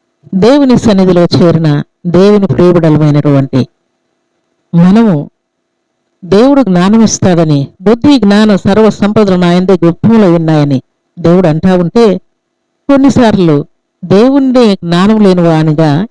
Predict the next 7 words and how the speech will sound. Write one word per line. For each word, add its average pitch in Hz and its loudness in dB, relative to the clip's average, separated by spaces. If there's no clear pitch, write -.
ఎంచుతూ 170 0
ఉంటారు 147 -2
కొంతమంది. 131 -6
అందుకే 226 2
గ్రంథంలో 190 2
ఏమని 196 0
వ్రాయబడిందంటే, 170 0